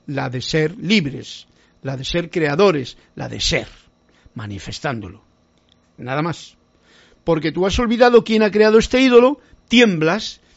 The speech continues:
y te golpeas a ti mismo. Sufres, te enfermas y además te mueres. <laughs> No anda con tonterías aquí. El momento de la muerte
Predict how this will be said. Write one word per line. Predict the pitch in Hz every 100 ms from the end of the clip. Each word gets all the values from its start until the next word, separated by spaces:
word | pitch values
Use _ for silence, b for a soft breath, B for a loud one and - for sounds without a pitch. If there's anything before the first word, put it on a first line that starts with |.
| b -
y | 196
te | 160
golpeas | 139 139 - 220 170 123
a | 147
ti | 139
mismo. | 151 143 - - - _ b b -
Sufres, | - 226 240 - 170 220 - - b _
te | -
enfermas | 139 - 254 262 254 277 - _ _
y | 170
además | 196 285 - -
te | 156 127
mueres. | 120 160 117 - - -
<laughs> | - - - - - - b b b -
No | 156
anda | 170 156
con | 156
tonterías | 135 135 139 139 127 -
aquí. | 110 - - _ _ b b b b b b _ _
El | 160 156
momento | 151 156 214 285 330 - 196
de | 175 247
la | 196 147
muerte | 170 208 185 139 - 156 220